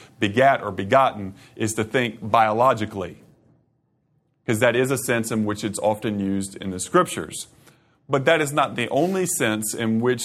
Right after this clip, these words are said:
the word is used or to be understood. I can explain that very simply in another word that we often use biologically. Son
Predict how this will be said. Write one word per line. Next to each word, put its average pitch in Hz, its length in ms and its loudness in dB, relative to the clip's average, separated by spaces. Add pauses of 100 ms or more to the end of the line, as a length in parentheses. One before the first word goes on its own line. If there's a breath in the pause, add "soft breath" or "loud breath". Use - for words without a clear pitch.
(240)
the 113 180 -4
word 104 580 0 (420 soft breath)
is 104 260 -2
used 117 260 2
or 104 120 -2
to 107 120 -8
be 104 320 -2
understood. 95 720 -4 (500 soft breath)
I 113 80 4
can 113 120 0
explain 139 480 0
that 120 340 0
very 113 260 0
simply 123 680 0 (260 loud breath)
in 113 80 0
another 131 340 4
word 113 280 2
that 107 120 0
we 110 280 0
often 120 420 0
use 104 400 -4 (180)
biologically. 110 840 0 (1900)
Son 107 560 0